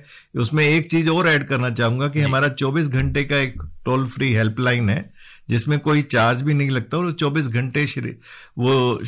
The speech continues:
Speaker 1: चालू रहता है, नोटों की हेल्पलाइन है। वो नंबर सभी note कर लें, मैं बता देता हूँ।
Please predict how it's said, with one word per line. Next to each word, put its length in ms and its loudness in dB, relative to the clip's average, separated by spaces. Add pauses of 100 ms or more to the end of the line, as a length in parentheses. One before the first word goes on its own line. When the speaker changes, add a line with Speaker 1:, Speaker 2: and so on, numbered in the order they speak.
(220)
Speaker 1:
चालू 340 2
रहता 420 2
है, 260 0
नोटों 400 -2
की 100 -2
हेल्पलाइन 600 0
है। 260 -4 (460)
वो 160 4
नंबर 420 2
सभी 360 0
note 280 -2
कर 220 -2
लें, 200 -4
मैं 220 -2
बता 280 0
देता 300 -2
हूँ। 360 0